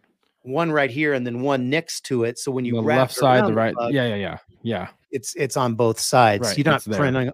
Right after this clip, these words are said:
Speaker 1: printing
Speaker 2: Yeah,
Speaker 1: on
Speaker 2: it's,
Speaker 1: both
Speaker 2: it's a
Speaker 1: sides of
Speaker 2: double-sided
Speaker 1: the
Speaker 2: mug.
Speaker 1: paper. Yeah.
Speaker 2: Correct.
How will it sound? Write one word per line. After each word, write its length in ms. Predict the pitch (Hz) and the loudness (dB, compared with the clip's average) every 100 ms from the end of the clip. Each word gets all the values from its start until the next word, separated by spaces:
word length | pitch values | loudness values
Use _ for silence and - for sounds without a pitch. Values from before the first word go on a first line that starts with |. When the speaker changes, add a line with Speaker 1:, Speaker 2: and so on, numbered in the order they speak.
| _ | _
Speaker 1:
printing 200 | 156 131 | -4 -2
Speaker 2:
Yeah, 60 | 120 | -2
Speaker 1:
on 60 | |
Speaker 2:
it's, 80 | 104 | -4
Speaker 1:
both 180 | 123 127 | 0 0
Speaker 2:
it's 100 | 120 | 2
a 40 | |
Speaker 1:
sides 260 | 117 123 113 | 2 2 2
of 80 | 110 | -2
Speaker 2:
double-sided 260 | 107 104 98 | -2 -2 -2
Speaker 1:
the 40 | |
Speaker 2:
mug. 240 | 104 90 85 | -4 -4 -6
Speaker 1:
paper. 460 | 165 147 95 87 _ _ _ _ _ | -6 -6 -8 -16 _ _ _ _ _
Yeah. 340 | 151 147 92 98 _ - | 4 4 4 -6 _ 0
Speaker 2:
Correct. 280 | 117 87 | 2 2